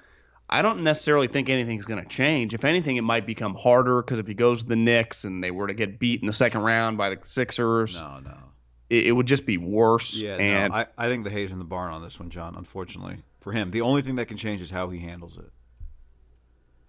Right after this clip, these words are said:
Speaker 1: Yeah, and I, and I think that he is in such a unique spot with this guy that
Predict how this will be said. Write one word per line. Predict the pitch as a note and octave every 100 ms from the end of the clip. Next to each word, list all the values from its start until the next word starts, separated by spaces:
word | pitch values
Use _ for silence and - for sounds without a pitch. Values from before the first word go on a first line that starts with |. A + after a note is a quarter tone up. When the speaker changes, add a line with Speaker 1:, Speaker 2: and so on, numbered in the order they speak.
| _ _ _ _ _ _ _ _ -
Speaker 1:
Yeah, | A2+ G#2+
and | G#2+
I, | G#2+ -
and | A2 A2
I | G#2+
think | - C3+ B2 -
that | A#2 A2 - _ _ _ _ _ _ _ _ _ _ _ -
he | B2+ B2+
is | B2
in | C3 B2
such | C#3 C3+ B2
a |
unique | A#2 B2 B2+ B2 A#2+
spot | - C3 B2+ A#2+ -
with | A2 G#2
this | A2
guy | - A#2 A2+ A2+
that | G#2+ G2